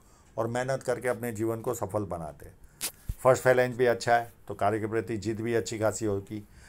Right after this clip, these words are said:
सेकंड phalange भी अच्छा है, जहाँ लॉजिक की ज़रूरत है, वहाँ लॉजिक यूज़ किया, जहाँ चुप रहने की ज़रूरत है, वहाँ चुप रहे।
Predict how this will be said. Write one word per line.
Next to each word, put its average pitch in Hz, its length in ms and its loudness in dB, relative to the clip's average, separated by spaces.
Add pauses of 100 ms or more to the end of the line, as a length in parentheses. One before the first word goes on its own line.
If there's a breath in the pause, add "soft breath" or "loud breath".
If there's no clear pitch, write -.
(140)
सेकंड 156 320 4
phalange 143 320 4
भी 131 100 4
अच्छा 110 240 2
है, 92 80 -4
जहाँ 113 200 2
लॉजिक 113 360 -4
की 120 80 -4
ज़रूरत 117 300 2
है, 117 60 0
वहाँ 113 140 2
लॉजिक 110 400 -4
यूज़ 107 160 -4
किया, 117 160 -4
जहाँ 107 180 -2
चुप 110 280 -6
रहने 107 180 -2
की 104 120 -6
ज़रूरत 104 260 -4
है, 104 60 -18
वहाँ 104 160 -4
चुप 90 240 -10
रहे। 73 120 -10